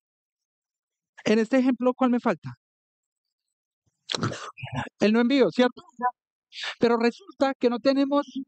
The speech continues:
casos de no envío. ¿Por qué? Porque cuando nos llega un requerimiento, nos llega un colega que nos dice, "Es que tengo este, este caso, profe, ¿cómo lo resuelvo?".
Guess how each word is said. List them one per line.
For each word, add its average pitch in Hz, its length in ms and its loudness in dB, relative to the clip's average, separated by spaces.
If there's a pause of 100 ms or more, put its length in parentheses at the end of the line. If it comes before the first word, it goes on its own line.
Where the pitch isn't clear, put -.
(260)
casos 233 340 0
de 233 120 4
no 220 100 -2
envío. 247 420 2
¿Por 175 260 2
qué? 190 260 2 (380)
Porque 220 440 2 (220)
cuando 214 460 2
nos 214 200 -2
llega 240 280 2
un 302 240 -4
requerimiento, 226 1000 2
nos 208 200 -2
llega 190 280 4
un 233 240 0
colega 233 400 0
que 226 120 -6
nos 208 100 -2
dice, 202 280 0
"Es 208 160 -2
que 247 100 2
tengo 233 200 2
este, 233 460 0
este 208 340 0
caso, 214 420 0
profe, 202 440 0 (300)
¿cómo 214 200 4
lo 226 80 4
resuelvo?". 226 640 2